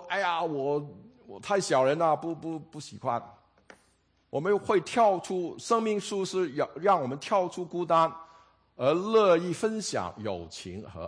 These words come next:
爱。没有上帝的婚姻，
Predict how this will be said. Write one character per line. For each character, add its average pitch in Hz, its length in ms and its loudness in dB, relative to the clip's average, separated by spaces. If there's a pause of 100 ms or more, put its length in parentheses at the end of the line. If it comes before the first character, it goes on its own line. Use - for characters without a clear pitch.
(100)
爱。 92 240 0 (2500)
没 175 400 2
有 123 280 2
上 160 460 0
帝 139 260 -6
的 98 220 -4
婚 170 380 4
姻， 165 420 -4